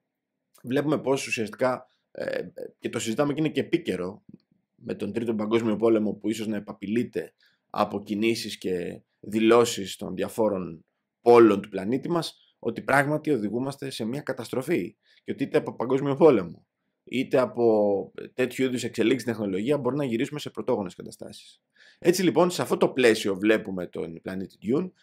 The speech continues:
ο οποίος εδώ, όπως και στην πρώτη ταινία, το μείζον,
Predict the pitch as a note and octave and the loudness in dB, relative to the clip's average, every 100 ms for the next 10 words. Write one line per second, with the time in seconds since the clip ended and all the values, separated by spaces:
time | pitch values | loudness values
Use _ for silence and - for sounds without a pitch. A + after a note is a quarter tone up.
0 | _ _ - B2 B2 E3 F#3+ F3+ - _ | _ _ 0 2 6 8 8 4 -4 _
1 | _ _ _ A2 A2 G#2+ A2 - - - | _ _ _ 0 2 4 2 2 -6 -18
2 | _ - _ - C3+ B2+ A2+ - - _ | _ -20 _ -2 0 -2 -6 -10 -18 _
3 | - A#2+ A#2+ A2+ - F#2 G#2 E3 E3 - | -8 -4 4 4 4 -2 0 2 2 -2
4 | - _ B2 D3 F3+ C3+ A2+ F#2 F2 | -10 _ -2 2 2 4 0 -2 -8